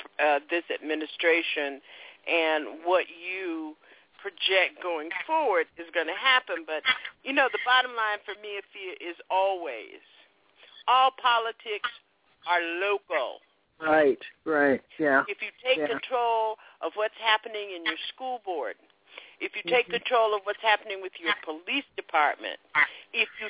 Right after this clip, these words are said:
Speaker 1: take control, call names, blame, and
Speaker 2: Mm-hmm.
Speaker 1: shame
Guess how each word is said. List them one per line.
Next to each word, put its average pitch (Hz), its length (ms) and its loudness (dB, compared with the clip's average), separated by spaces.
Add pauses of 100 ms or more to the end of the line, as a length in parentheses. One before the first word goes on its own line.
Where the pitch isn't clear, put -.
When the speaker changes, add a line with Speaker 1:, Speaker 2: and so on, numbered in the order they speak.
Speaker 1:
take 269 360 2
control, 247 680 0
call 233 380 4
names, 226 500 -6 (140)
blame, 220 520 -2 (420)
and 180 200 0
Speaker 2:
Mm-hmm. 185 280 4
Speaker 1:
shame 196 460 2